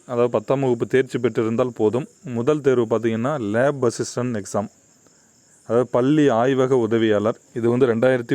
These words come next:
பதினஞ்சாம் ஆண்டு முதன் முறையா கொண்டு வந்து, அதன் பிறகு வழக்கு நடந்து, ரெண்டாயிரத்தி பதினேழுல தான் போஸ்டிங் வந்து போட்டாங்க. அப்போதைக்கு இது ஒரு, அந்த அளவுக்கு ஒரு எதிர்பார்த்த அளவு வந்து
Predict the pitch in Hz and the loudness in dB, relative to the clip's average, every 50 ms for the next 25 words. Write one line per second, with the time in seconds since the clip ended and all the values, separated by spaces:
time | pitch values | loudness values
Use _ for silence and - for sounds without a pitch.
0 | 123 - 110 117 123 131 131 123 123 110 113 113 110 113 135 151 139 123 127 123 | -2 0 0 2 2 2 2 2 2 0 2 0 0 0 0 0 0 0 0 0
1 | 123 120 117 120 127 120 - 117 117 117 113 113 113 131 127 117 117 113 110 113 | 2 2 4 4 2 2 2 0 0 0 0 2 2 0 0 2 0 0 2 0
2 | 120 113 120 120 110 110 113 123 120 127 110 110 104 107 107 117 135 151 - - | 2 2 2 2 2 2 2 2 0 0 -2 -2 -4 -2 0 2 0 0 0 -6
3 | - - - - - _ _ _ - 107 107 117 127 131 123 123 127 123 - 110 | -18 -20 -20 -20 -20 _ _ _ -8 -4 -2 0 0 0 0 0 -2 -2 0 0
4 | 110 120 127 127 123 117 113 113 110 135 131 - - 127 131 - - 123 117 110 | 0 2 2 2 2 2 2 2 0 0 -2 0 0 -2 -2 0 -2 -2 -2 0
5 | 110 113 110 110 113 104 - 110 107 107 123 170 226 - _ _ _ _ _ _ | -2 -2 0 0 -2 -2 -2 -4 -4 -4 -6 -6 -6 -12 _ _ _ _ _ _
6 | _ - 143 135 - - 160 160 156 160 147 147 170 160 143 143 135 135 131 127 | _ -4 -2 -2 -2 0 0 2 2 2 0 2 0 2 4 6 6 6 6 4
7 | 123 123 123 120 127 120 135 131 131 131 123 123 117 113 123 127 127 123 131 123 | 2 0 0 0 2 2 2 2 2 2 2 2 2 2 2 0 2 0 0 -2
8 | - - 123 120 127 135 143 139 131 127 135 160 180 | -2 -2 0 0 2 2 2 0 0 0 0 0 0